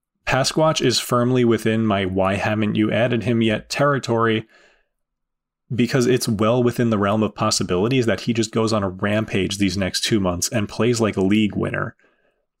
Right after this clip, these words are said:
Pratto is a clear second option to Pasquantino, which I've been saying all along. If both of them are available in your league, go with Pasquatch, but don't ignore Pratto. He's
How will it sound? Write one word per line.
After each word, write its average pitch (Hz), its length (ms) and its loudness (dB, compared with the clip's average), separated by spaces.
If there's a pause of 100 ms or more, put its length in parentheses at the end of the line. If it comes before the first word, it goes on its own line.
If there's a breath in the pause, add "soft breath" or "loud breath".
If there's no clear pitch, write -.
(120)
Pratto 147 320 2
is 151 120 4
a 139 60 2
clear 139 240 0
second 127 320 0
option 104 300 0
to - 100 -6
Pasquantino, 101 640 -2
which 95 160 0
I've 90 180 -2
been 95 120 -2
saying 95 240 0
all 90 220 2
along. 117 340 2 (680 loud breath)
If - 240 -4
both 117 220 2
of 123 60 2
them 113 140 2
are 110 80 2
available 107 400 2
in 98 80 0
your 98 100 2
league, 120 400 0 (240)
go 147 140 2
with 139 140 0
Pasquatch, 107 720 0 (160)
but 120 240 -2
don't 135 180 2
ignore 120 400 2
Pratto. 101 720 -2
He's 107 480 0